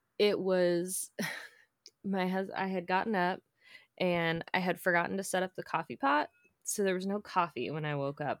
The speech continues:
at five thirty in the morning to get my middle schooler up. And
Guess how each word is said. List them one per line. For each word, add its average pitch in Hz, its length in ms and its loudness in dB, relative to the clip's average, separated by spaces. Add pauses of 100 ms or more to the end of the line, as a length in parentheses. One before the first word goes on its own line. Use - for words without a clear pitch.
at - 180 0
five 143 220 0
thirty 139 240 -4
in 139 100 -4
the 143 80 -4
morning 147 440 -4
to 190 100 -4
get 170 160 -2
my 160 120 0
middle 151 280 -2
schooler 147 440 0
up. 151 200 -2 (1500)
And 175 520 2